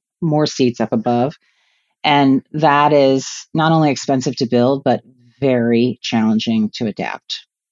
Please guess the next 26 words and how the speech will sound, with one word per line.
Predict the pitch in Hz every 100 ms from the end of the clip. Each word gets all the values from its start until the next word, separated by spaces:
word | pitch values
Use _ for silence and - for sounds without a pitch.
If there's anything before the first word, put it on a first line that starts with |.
| _ -
Because | 135 131 123
once | 151 -
you | 156
have | 147 127 _
poured | 160 147 139 135
that | 131 113
giant | - 135 131 131 -
concrete | 135 131 120 135 127 - _ _ _ _ _ _ _
balcony | 123 120 127 175 208 254
up | 185 160
above | 139 127 123 143 165
the, | 160 147 127 120 117 _
what, | 110 - -
you | 143
know, | 131
what | 120
we | 123
would | 120 -
call | 123 113 -
in | 131
a | 117 -
performance | 135 151 123 -
space, | 131 117
the | 101
orchestra | 117 120 127 - 120
level, | 117 110 110